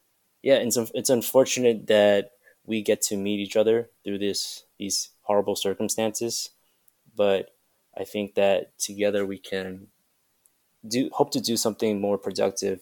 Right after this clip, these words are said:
and, yeah, wake up our community a little bit. The origins to They Can't Burn Us All, I think many folks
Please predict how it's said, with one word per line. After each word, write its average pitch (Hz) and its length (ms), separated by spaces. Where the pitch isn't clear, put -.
and, 95 400
yeah, 123 100
wake 117 240
up 120 100
our 104 140
community 101 500
a 101 80
little 101 180
bit. - 280
The 107 160
origins 131 800
to 107 320
They 104 160
Can't 101 240
Burn 101 180
Us - 160
All, 95 360
I - 60
think 101 240
many 110 220
folks - 520